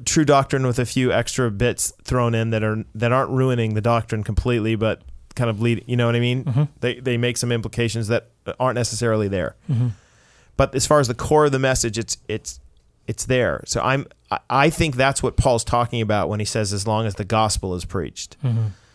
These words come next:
Speaker 1: it's fine." The question is, so there are people who say, "Well, p-, well, Joel Osteen preaches the gospel." And in
Speaker 2: Every
Speaker 1: that
Speaker 2: time he invites people to a relationship with Jesus
Speaker 1: Right.
Speaker 2: at the
Speaker 1: The,
Speaker 2: end of his sermons.
Speaker 1: the question I have is, what kind of relationship with Jesus is he inviting them to, and which Jesus?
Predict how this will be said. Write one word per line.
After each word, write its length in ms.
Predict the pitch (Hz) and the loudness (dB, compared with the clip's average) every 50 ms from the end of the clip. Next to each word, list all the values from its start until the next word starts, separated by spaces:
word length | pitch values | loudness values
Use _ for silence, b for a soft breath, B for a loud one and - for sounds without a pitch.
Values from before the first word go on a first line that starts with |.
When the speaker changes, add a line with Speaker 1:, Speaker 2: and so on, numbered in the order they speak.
| B B - | B B -6
Speaker 1:
it's 180 | 113 - - | -6 -4 -4
fine." 400 | - - 123 113 101 85 76 64 | -2 0 0 0 0 -2 -6 -8
The 80 | 67 - | -10 -2
question 360 | - 139 143 135 - 147 131 | 0 2 2 2 2 2 2
is, 180 | 117 110 107 98 | 2 0 0 -2
so 80 | 110 107 | -4 -4
there 220 | - 117 117 127 | -2 0 0 0
are 40 | 123 | 0
people 220 | - 143 135 120 123 | 2 0 2 2 0
who 20 | |
say, 160 | 113 - 131 123 | 0 2 2 2
"Well, 160 | 131 135 117 | 2 2 0
p-, 100 | - - - | -2 -4 -2
well, 160 | 131 135 131 | 0 0 0
Joel 260 | 120 110 139 143 139 147 139 | 2 2 2 4 4 4 4
Osteen 360 | 139 - - - 123 117 113 113 B B B B B B B B B _ | 2 0 0 -2 -2 -2 -4 -6 B B B B B B B B B _
preaches 380 | - 147 147 - - 131 113 | 2 2 4 4 2 0 0
the 80 | - 127 | 0 2
gospel." 540 | 127 143 147 151 147 - - 113 92 90 92 | 4 4 4 4 4 2 0 0 0 2 4
And 100 | - 156 | 4 4
in 40 | 135 | 6
Speaker 2:
Every 140 | 139 147 143 | 6 4 4
Speaker 1:
that 80 | 139 | 4
Speaker 2:
time 260 | 165 170 175 165 147 | 4 4 4 4 4
he 120 | 127 131 139 131 | 4 4 4 4
invites 320 | 139 127 120 127 127 127 - | 4 2 2 2 0 0 0
people 280 | - 139 - - 135 | -2 -2 0 0 2
to 100 | 123 131 | 4 4
a 40 | 131 | 4
relationship 540 | 127 123 127 131 127 - 135 120 - 135 - | 4 4 2 2 2 0 -2 -2 -2 -2 -2
with 120 | - 123 | -2 -2
Jesus 220 | 117 147 147 139 156 | 2 2 4 6 6
Speaker 1:
Right. 160 | 151 135 - | 6 6 6
Speaker 2:
at 100 | 127 120 | 2 2
the 40 | - | 2
Speaker 1:
The, 40 | 123 | 2
Speaker 2:
end 80 | 120 123 | 2 2
of 40 | |
his 120 | 120 120 - | 0 0 0
sermons. 340 | - 147 143 127 113 104 98 | 0 0 2 2 0 0 0
Speaker 1:
the 80 | 143 | 0
question 480 | 135 - - 190 151 143 - - 156 147 | -2 2 4 4 4 4 4 2 2 2
I 80 | 151 | 2
have 300 | 156 143 139 120 117 113 | 2 2 2 2 2 2
is, 120 | 120 117 117 | 2 2 0
what 140 | 123 123 - | 0 -2 0
kind 240 | - 127 123 127 | 0 0 0 0
of 80 | 127 123 | 0 0
relationship 520 | 131 131 131 127 127 120 - 117 135 127 | 2 2 2 2 0 -2 -2 -4 -2 -2
with 120 | 127 131 120 | -2 -2 -2
Jesus 380 | - 123 117 107 110 110 - | -2 -2 0 0 -2 -2 -2
is 100 | 120 113 | -2 -2
he 140 | 104 120 117 | -2 0 0
inviting 400 | 117 113 104 117 113 113 113 110 | 0 0 2 2 2 2 0 -2
them 120 | 110 107 110 | -2 -4 -2
to, 260 | - - 135 117 98 | 0 0 0 0 0
and 160 | 87 98 110 | 0 0 0
which 260 | 113 120 117 - - - | 0 0 -2 -2 -4 -2
Jesus? 520 | - 143 135 120 - 71 - - - | 0 0 0 0 -4 -4 -6 -6 -8